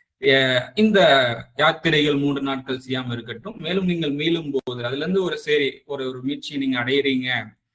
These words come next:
ஏதோ ஒண்ணு பண்ணி நம்ம வந்துட்டு இதை நம்ம செய்யலாம் அப்படின்னு ஆரம்பிக்கிறீங்கன்னா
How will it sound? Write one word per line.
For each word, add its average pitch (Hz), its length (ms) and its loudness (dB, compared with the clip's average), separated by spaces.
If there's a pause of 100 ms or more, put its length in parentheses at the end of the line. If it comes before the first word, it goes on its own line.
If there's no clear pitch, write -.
(160)
ஏதோ 147 260 0
ஒண்ணு 143 180 0
பண்ணி 135 260 0
நம்ம 127 280 -2
வந்துட்டு 127 160 -6
இதை 139 140 -2
நம்ம 120 180 -4
செய்யலாம் 123 640 -2 (100)
அப்படின்னு 135 320 -2
ஆரம்பிக்கிறீங்கன்னா 127 800 -4